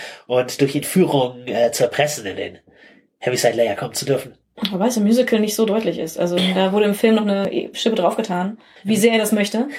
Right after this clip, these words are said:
Speaker 1: Im Musical schurkt er mehr so rum.
Speaker 2: Im Musical schurkt er mehr so rum, entführt aber Old Deuteronomy und ja, äh, hat im Musical weniger Magie als im Film.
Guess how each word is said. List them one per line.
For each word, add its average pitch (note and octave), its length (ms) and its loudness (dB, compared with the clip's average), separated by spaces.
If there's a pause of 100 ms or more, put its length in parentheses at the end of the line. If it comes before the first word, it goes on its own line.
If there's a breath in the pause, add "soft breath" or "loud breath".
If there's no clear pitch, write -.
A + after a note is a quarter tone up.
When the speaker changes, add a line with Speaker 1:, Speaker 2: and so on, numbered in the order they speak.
(160 loud breath)
Speaker 1:
Im C3 100 -10
Musical D3 400 2
schurkt D3+ 280 2
er B2 60 2
mehr B2 140 -2
so A#2 120 -4
rum. G2+ 180 -8 (160)
Speaker 2:
Im G#3 220 -4
Musical G#3 340 -2
schurkt A#3 240 0
er G#3 60 0
mehr G#3 120 0
so G3 80 -2
rum, G#3+ 320 -6 (800 soft breath)
entführt C4+ 380 2
aber G#3+ 420 2
Old A#3+ 180 4
Deuteronomy G#3+ 760 -2
und F3+ 440 -6 (100)
ja, G3+ 600 2 (280 loud breath)
äh, G#3 340 2
hat - 480 -8 (480)
im A3 100 0
Musical C4 340 0
weniger A3 280 2
Magie G3+ 260 0
als A3 140 -2
im F#3 60 -4
Film. D4 200 -2